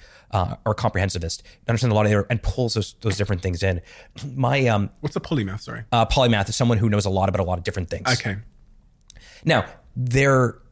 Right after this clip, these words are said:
Speaker 1: two things that I've done that were hobbies that ended up being hugely valuable is one,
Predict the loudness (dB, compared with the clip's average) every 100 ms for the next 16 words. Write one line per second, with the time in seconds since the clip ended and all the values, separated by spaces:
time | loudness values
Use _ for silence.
0 | -20 -20 -20 -16 -4 2 4 4 4 2
1 | 2 2 2 2 -2 -8 _ _ -8 0
2 | 2 2 0 -2 0 2 2 0 -2 -4
3 | -2 -2 0 0 0 -4 -4 -2 0 2
4 | 2 2 0 -2 -2 0 0 -2